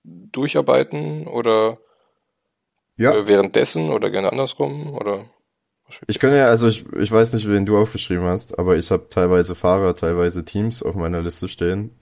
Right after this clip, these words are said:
Speaker 2: und wenn wir das ansprechen, können wir ja gleich quasi mit, äh, ins Saisonfazit bei den ziehen und dann machen wir einfach die, die übrig geblieben sind. Ja.
Speaker 1: Können wir gerne so machen. Also ich hab, ähm, auch überlegt, wie ich's mache.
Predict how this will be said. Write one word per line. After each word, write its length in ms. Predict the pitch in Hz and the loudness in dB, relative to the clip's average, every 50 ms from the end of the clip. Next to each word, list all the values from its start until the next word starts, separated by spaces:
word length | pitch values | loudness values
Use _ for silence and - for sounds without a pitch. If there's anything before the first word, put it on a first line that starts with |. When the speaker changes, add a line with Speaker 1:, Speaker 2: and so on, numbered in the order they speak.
| _ - | _ -6
Speaker 2:
und 760 | - 87 85 87 85 85 85 82 85 82 82 80 - - - _ _ _ _ _ _ _ _ - _ - | 0 2 4 4 4 4 2 0 -2 -4 -4 -6 -8 -14 -20 _ _ _ _ _ _ _ _ -20 _ -6
wenn 180 | - 85 85 85 | -4 -2 0 0
wir 80 | 87 | 2
das 160 | 78 87 82 - | 0 0 0 0
ansprechen, 500 | - 85 85 - - 80 85 90 85 80 | -2 -4 -4 -4 -4 -4 -4 -4 -4 -6
können 220 | - 87 82 85 | -6 -6 -4 -2
wir 100 | 82 80 | -2 0
ja 160 | 78 78 78 | 0 0 -2
gleich 300 | 76 - 80 78 78 - | -2 -2 -2 -2 -2 -4
quasi 380 | - - - - - 147 - 80 | -4 -4 -4 -4 -2 -4 -6 -6
mit, 220 | - 160 - - | -6 -6 -6 -8
äh, 280 | - - 76 78 76 - | -8 -8 -6 -6 -6 -6
ins 200 | - 78 76 - | -8 -10 -10 -8
Saisonfazit 720 | 80 78 73 78 80 82 80 - 80 73 71 - - 82 - | -8 -8 -6 -6 -6 -8 -6 -6 -6 -6 -6 -6 -10 -10 -6
bei 120 | - 80 | -6 -6
den 160 | 76 80 80 78 | -4 -4 -6 -6
ziehen 280 | - 98 101 107 101 | -4 -2 -2 -2 0
und 140 | 92 87 82 | -2 -4 -2
dann 160 | 80 80 80 | -4 -4 -2
machen 240 | 78 78 80 87 76 | -2 -4 -4 -4 -4
wir 80 | 73 71 | -4 -4
einfach 320 | 76 76 - 73 - - _ _ _ _ _ _ _ _ _ _ _ _ _ - | -6 -6 -6 -8 -10 -10 _ _ _ _ _ _ _ _ _ _ _ _ _ -8
die, 260 | - 82 78 78 78 73 | -6 -4 -2 -2 -2 -2
die 360 | 78 76 73 73 73 73 71 | -2 -2 -2 0 0 -2 -2
übrig 440 | - - - 76 - 85 82 - - | -4 -6 -8 -6 -4 -4 -4 -4 -6
geblieben 320 | 80 82 80 78 76 76 | -8 -4 -4 -4 -4 -4
sind. 280 | 76 80 76 73 73 - _ _ _ _ _ _ _ _ _ _ _ _ _ _ _ _ _ _ - _ _ _ _ _ _ _ _ _ | -4 -4 -6 -6 -6 -10 _ _ _ _ _ _ _ _ _ _ _ _ _ _ _ _ _ _ -20 _ _ _ _ _ _ _ _ _
Ja. 80 | - 90 | -2 0
Speaker 1:
Können 120 | 151 139 | 2 4
wir 60 | 123 107 | 4 2
gerne 180 | 107 104 101 | 2 0 -2
so 80 | 98 98 | -4 0
machen. 300 | 98 95 - - - - | 0 0 0 -2 -8 -2
Also 220 | 107 110 107 113 | 0 2 2 2
ich 140 | 98 117 - | 0 2 0
hab, 120 | 131 123 - - _ - _ _ _ _ _ _ _ _ _ _ - | 0 0 0 -10 _ -20 _ _ _ _ _ _ _ _ _ _ -4
ähm, 380 | 123 113 113 113 110 110 107 | 2 4 4 4 4 2 2
auch 160 | - 123 120 - | 2 2 2 2
überlegt, 520 | 135 120 117 110 110 117 135 139 - - | 4 4 4 4 6 4 2 2 0 -4
wie 120 | 113 135 | -4 -4
ich's 140 | 165 - - | -4 -4 0
mache. 380 | - 156 151 - 175 180 196 | 0 0 0 2 0 -2 -2